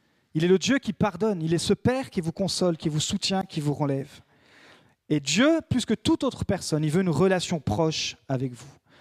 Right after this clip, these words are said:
Peut-être vos enfants, ou peut-être vous êtes dans une famille où vous souffrez de favoritisme. Dans la maison du Père, il n'y a pas de favoritisme.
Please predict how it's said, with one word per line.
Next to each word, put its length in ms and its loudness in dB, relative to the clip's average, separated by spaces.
Peut-être 300 2
vos 180 4
enfants, 680 -2
ou 60 -18
peut-être 240 0
vous 100 -2
êtes 60 -2
dans 100 0
une 60 -2
famille 300 0
où 40 0
vous 120 -2
souffrez 400 -2
de 80 -8
favoritisme. 760 -6
Dans 100 4
la 100 2
maison 380 0
du 140 -2
Père, 500 -6
il 80 0
n'y 80 2
a 40 2
pas 140 0
de 60 -14
favoritisme. 760 -8